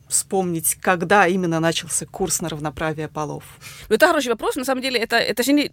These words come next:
Speaker 2: Ну, в истории, как ты сам знаешь, это же никогда не так, что один прекрасный день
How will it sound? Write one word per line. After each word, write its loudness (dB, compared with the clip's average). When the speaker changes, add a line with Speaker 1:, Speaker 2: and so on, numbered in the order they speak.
Speaker 2:
Ну, 4
в -2
истории, 4
как -4
ты -12
сам 2
знаешь, 0
это -4
же -2
никогда -4
не 0
так, -2
что -6
один 0
прекрасный -2
день 0